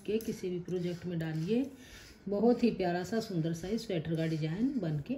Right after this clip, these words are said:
आएगा। इस डिजाइन को बनाने के लिए मैंने यहाँ पे ये फ़ोर प्लाई वाली नॉर्मल वर्धमान वाली वूल ली है और टेन नंबर की मैंने सिलाई ली है। दस नंबर की सिलाई है। अगर आप इसको इस फ़ोर प्लाई वाली वूल में बुनना चाहते हैं तो आप यहाँ पे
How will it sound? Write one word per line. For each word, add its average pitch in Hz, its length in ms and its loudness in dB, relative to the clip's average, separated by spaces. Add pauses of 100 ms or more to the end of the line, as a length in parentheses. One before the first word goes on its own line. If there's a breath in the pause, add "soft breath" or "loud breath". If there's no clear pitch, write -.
आएगा। 156 360 -6 (840 loud breath)
इस 240 200 6
डिजाइन 247 400 8
को 254 100 4
बनाने 226 380 6
के 247 160 8
लिए 254 220 8
मैंने 202 260 8
यहाँ 196 200 6
पे 202 140 4
ये 247 160 8
फ़ोर 247 300 4
प्लाई 190 260 2
वाली 190 220 2
नॉर्मल 202 460 4
वर्धमान 202 500 2
वाली 208 200 0
वूल 190 220 0
ली 196 180 0
है 254 200 4
और 208 300 0
टेन 214 200 6
नंबर 185 280 4
की 175 100 -2
मैंने 180 260 2
सिलाई 180 340 2
ली 143 120 0
है। 143 240 -6 (800 loud breath)
दस 190 220 2
नंबर 220 240 4
की 233 160 2
सिलाई 233 300 4
है। 247 180 8
अगर 190 260 0
आप 190 200 0
इसको 247 300 2
इस 247 160 4
फ़ोर 240 260 6
प्लाई 202 260 4
वाली 196 220 6
वूल 196 180 2
में 196 160 0
बुनना 185 280 2
चाहते 175 400 0
हैं 262 280 6
तो 240 100 0
आप 180 260 2
यहाँ 175 320 2
पे 240 180 4